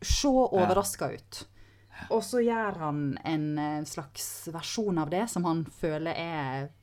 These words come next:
Speaker 1: sånn en ser overrasket eller sint ut,
Speaker 2: Mm.
Speaker 1: uten at, eh, han har, eh, funnet det i seg selv og sitt indre liv.
Speaker 2: Nei, det har han absolutt ikke.
Speaker 1: Nei.
Speaker 2: Og
Speaker 1: Men, sant, jeg,
Speaker 2: ja.
Speaker 1: jeg, men det er jo veldig sånn, eh, tegnefilmaktig.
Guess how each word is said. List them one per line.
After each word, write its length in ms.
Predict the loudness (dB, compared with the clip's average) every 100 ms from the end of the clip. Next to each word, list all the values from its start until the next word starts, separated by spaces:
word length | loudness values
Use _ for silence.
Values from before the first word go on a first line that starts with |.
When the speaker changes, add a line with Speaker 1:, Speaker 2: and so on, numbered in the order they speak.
| -20 -16
Speaker 1:
sånn 240 | 0 4 4
en 120 | 4
ser 160 | 2
overrasket 400 | 2 2 0 -2
eller 140 | -4 -4
sint 240 | -4 -4
ut, 180 | -4 -6 -12 -20 -20 -20 -20 -2
Speaker 2:
Mm. 320 | 2 2 2 2
Speaker 1:
uten 260 | 2 4
at, 280 | 2 0 -4
eh, 480 | 0 0 0 -2 -2
han 220 | -2 -4
har, 240 | -2 -2 0
eh, 160 | -2 -4
funnet 280 | 4 8 8
det 200 | 6 2
i 40 |
seg 220 | 0 -2
selv 480 | -2 0 4 4 2
og 60 | 0
sitt 180 | -2 0
indre 420 | 2 2 2 0
liv. 440 | -2 0 -2 -2 -10 -12 -20 -20 _ _ _ _ -16 _
Speaker 2:
Nei, 200 | -4 -4 -4
det 120 | -4 -2
har 120 | -2
han 160 | -4 -6 -10
absolutt 600 | -16 -16 -8 -6 -6 -8
ikke. 240 | -14 -12 -14 -16 -20 _ -18 -16 -12
Speaker 1:
Nei. 160 | -12 -14 -20 -4
Speaker 2:
Og 80 | 2
Speaker 1:
Men, 140 | 4 4
sant, 220 | 2 0
jeg, 100 | -2
Speaker 2:
ja. 80 | -4 -2 -2
Speaker 1:
jeg, 160 | 0
men 160 | 4 4
det 120 | 4
er 120 | 2
jo 100 | 4
veldig 180 | 4 6
sånn, 220 | 6 4 0 -20 -20 _ _
eh, 80 | -12 -10
tegnefilmaktig. 1160 | 0 2 8 8 8 8 8 6 -6 -10 -8